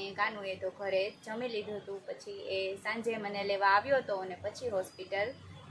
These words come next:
ગયા હતા, એની આયુર્વેદિક મેડિસિન્સ જે ચાલુ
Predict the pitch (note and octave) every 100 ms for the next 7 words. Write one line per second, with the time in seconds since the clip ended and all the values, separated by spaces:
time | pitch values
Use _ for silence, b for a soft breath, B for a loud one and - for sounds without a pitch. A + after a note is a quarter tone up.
0 | - A#3+ A3+ F#3 F#3 F#3+ A#3 - G#3 G#3
1 | F3+ G#3+ A3+ A3+ A#3 A3+ G#3+ G#3+ A3+ -
2 | G#3+ - G#3 G#3 G3+ G3 A3